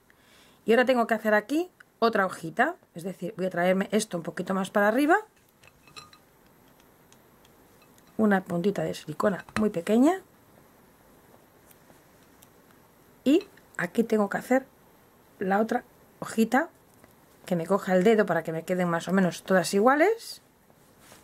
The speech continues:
¿Veis? Así que ahora vamos a proceder a ponerle una gota solo. Ya me queda más o menos el tamaño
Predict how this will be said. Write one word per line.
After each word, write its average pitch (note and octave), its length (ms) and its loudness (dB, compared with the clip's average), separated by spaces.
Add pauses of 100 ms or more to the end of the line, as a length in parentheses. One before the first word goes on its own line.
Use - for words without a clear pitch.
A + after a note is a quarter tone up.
(880)
¿Veis? D4+ 380 0
Así F3 260 -2
que F#3 100 0
ahora A#3+ 360 2 (560)
vamos F#3 220 -2
a F#3 60 0
proceder F#3+ 460 0 (760)
a F3+ 160 -4
ponerle F#3+ 460 -4 (120)
una G#3+ 200 4
gota F3 260 0
solo. F4 440 0 (2750)
Ya G#3 100 6
me F#3 160 -2
queda E3 200 -2
más D#3+ 240 -6
o F3 40 -4
menos F3+ 420 -4 (220)
el E3 100 -6
tamaño F3 440 -2